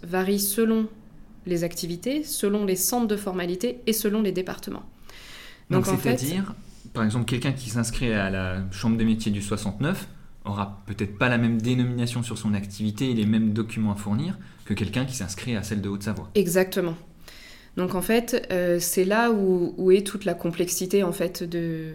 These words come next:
Speaker 1: bah, de l'administration en général en France. Euh, et c'est là où, euh, c'est important que nous, on soit au fait,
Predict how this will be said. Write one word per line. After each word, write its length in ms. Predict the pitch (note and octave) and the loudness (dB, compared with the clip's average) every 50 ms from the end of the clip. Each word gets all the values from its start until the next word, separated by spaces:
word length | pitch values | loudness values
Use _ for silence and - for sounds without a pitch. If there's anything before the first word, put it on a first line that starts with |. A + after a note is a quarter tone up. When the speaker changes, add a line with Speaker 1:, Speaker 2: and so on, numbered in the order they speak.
| E3+ - - - - | -12 -14 -16 -14 -10
Speaker 1:
bah, 80 | - E3+ | -8 -4
de 100 | E3+ F3 | -2 -2
l'administration 760 | E3 E3 D#3+ E3 E3+ E3 E3 - F3 E3 - - F3+ F#3 | -2 0 0 -2 -2 -2 -4 -6 -8 -8 -6 -4 -4 -4
en 40 | F3 | -4
général 420 | E3+ F3 E3+ E3 E3+ E3+ F3 F3 E3+ | -2 -2 -2 -2 -2 -2 -2 -4 -4
en 80 | E3+ | -6
France. 360 | E3 - - A#3 B3 - - - - - - - - - - - - - - | -4 -2 -2 0 0 0 -4 -6 -8 -18 -18 -18 -18 -18 -20 -20 -14 -6 -2
Euh, 640 | F3+ F3+ F3+ F3 F3 F3 E3+ E3+ E3+ E3 E3+ - - - | 0 2 2 4 2 2 2 2 2 2 0 0 0 4
et 80 | F#3 F#3 | 4 4
c'est 240 | F#3 - - F3 | 4 4 4 4
là 420 | F3 G3 G#3 A3+ A#3+ B3 B3 B3+ - - | 4 6 6 6 4 4 2 0 -4 -4
où, 280 | F#3+ G3 G#3+ A3+ A3+ | -2 0 2 4 4
euh, 240 | G3+ F#3 F3 F3 E3+ | 4 6 6 4 4
c'est 260 | E3+ - - - F#3 | 2 0 0 0 0
important 840 | E3+ E3+ E3+ E3 - E3+ E3+ - - G3+ G#3 A3 A#3 B3 B3 - - - - - - - | 2 0 0 0 -2 -4 -2 0 0 2 2 2 2 0 -2 -4 -10 -16 -20 -20 -20 -10
que 180 | - - F#3+ F3 | -2 0 2 4
nous, 300 | E3+ F3+ F#3+ G#3+ A#3 A#3+ | 4 6 6 6 6 6
on 120 | A3 F#3 F#3 | 6 4 4
soit 240 | - - - F#3 | 2 2 2 0
au 40 | F3 | 0
fait, 420 | E3 - - F#3+ F#3 - - - | 0 -2 -2 -2 -2 -4 -8 -14